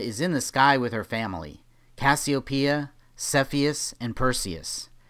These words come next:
Andromeda is just south of her mother, Cassiopeia. Find Cassiopeia by finding the North Star and the Big Dipper. Cassiopeia looks like a W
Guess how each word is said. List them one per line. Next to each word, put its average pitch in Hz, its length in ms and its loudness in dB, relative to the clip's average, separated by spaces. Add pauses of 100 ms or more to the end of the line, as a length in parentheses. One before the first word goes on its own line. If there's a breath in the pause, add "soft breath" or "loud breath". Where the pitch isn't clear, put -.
(180 soft breath)
Andromeda 165 500 8
is 117 200 0
just 247 240 0
south 160 340 2
of 117 120 0
her 123 100 -2
mother, 117 320 0
Cassiopeia. 113 880 -2 (540 soft breath)
Find 151 340 8
Cassiopeia 123 800 0
by 131 160 0
finding 117 380 2
the 131 80 2
North 120 240 0
Star 147 500 6
and 139 160 0
the 139 60 2
Big 151 240 -2
Dipper. 254 380 -2 (500 soft breath)
Cassiopeia 170 720 4
looks 165 200 2
like 170 200 2
a 165 40 0
W 113 560 -2